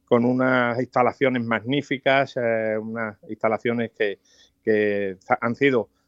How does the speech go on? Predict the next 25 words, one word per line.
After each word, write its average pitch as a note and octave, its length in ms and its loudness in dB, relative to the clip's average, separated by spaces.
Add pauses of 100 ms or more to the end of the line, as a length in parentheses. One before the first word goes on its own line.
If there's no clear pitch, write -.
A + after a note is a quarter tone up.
(180)
eh, - 80 -8
arregladas A2 760 0
para A2+ 160 -6
la A#2+ 140 0
ocasión C#3 520 -6
y A2+ 140 -10
que G#2+ 160 -8
yo A2+ 140 -6
creo A2+ 260 -4
que, G2+ 480 -6
que G#2 120 -6
ha G#2 60 -4
sido A2 260 -8
un A2 80 -8
acierto A2+ 480 -4
total A2 360 -2
porque F#2 680 -10 (100)
muchos A2+ 400 -2
son A2+ 120 2
los G#2+ 100 2
visitantes, A#2+ 880 0
los F2+ 140 -12 (140)
abuelos, A#2 400 -2
los G2+ 200 -4
hijos, A2+ 640 -2